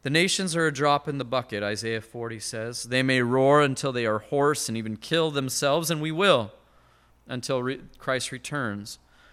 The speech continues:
But God's, but God fights so that his people will have an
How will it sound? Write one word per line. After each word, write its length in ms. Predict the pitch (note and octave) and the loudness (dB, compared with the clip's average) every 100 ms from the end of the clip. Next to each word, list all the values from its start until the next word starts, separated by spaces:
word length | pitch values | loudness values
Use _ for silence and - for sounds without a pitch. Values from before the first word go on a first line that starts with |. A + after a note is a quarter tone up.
| - _ _ _ | -20 _ _ _
But 680 | - - A#2 D3 - A#2+ - | -20 -16 0 0 0 -8 2
God's, 720 | E3 E3+ E3+ E3+ D3 - - - _ _ - C#3 B2 | 6 8 6 4 0 -4 -6 -18 _ _ -20 -20 -12
but 120 | E3 | -10
God 300 | - E3 E3+ | 0 2 2
fights 480 | - D3+ C3+ A#2 - | 0 2 4 4 -2
so 160 | - C#3 | -2 0
that 180 | B2+ B2 | 2 0
his 160 | A#2 | -2
people 400 | - D3+ - B2 | -6 -8 -8 -6
will 140 | A#2+ A2 | -4 -4
have 240 | A#2+ A#2 - - | -6 -8 -10 -8
an 160 | C3+ | -8